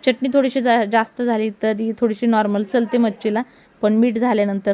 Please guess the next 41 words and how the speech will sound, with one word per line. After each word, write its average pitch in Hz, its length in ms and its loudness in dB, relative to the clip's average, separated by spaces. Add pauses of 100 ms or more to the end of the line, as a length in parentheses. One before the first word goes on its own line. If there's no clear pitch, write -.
खरड 226 260 0
मच्छी 208 280 -6
फ्राय 202 220 -2
झाल्यानंतर 196 400 -4
चांगली 202 300 -2
बिलकुल 185 320 -4
लागत 196 260 0
नाही. 196 220 -6
तर - 180 -12
ह्याची 190 200 -4
काळजी 190 260 -2
तुम्ही 208 240 -6
स्वतः 202 320 -4
घ्या 214 160 -2 (640)
की 220 100 -2
मीठ 214 160 0
तुम्ही 208 280 -4
तुमच्या 208 240 -4
चवीनुसार 196 520 -2
टाका. 196 220 -6 (380)
आणि 214 240 0
मच्छी 226 340 -2
ओले 226 260 2
बोंबील 220 340 0
म्हणा 208 240 -2
किंवा 202 240 -4
दु-, 202 100 -4 (100)
कोणती 220 280 -2
पण 226 160 0
मच्छी, 220 400 -2 (300)
खास 233 260 2
करून 233 160 2
ओले 233 240 4
बोंबील, 220 340 0 (320)
अ, 202 260 0
टाकल्यानंतर 226 580 0
लगेच 220 220 -2
त्याला 208 140 0
उलटायचे 202 520 -2
नाही. 196 240 -4
त्याला 196 320 -6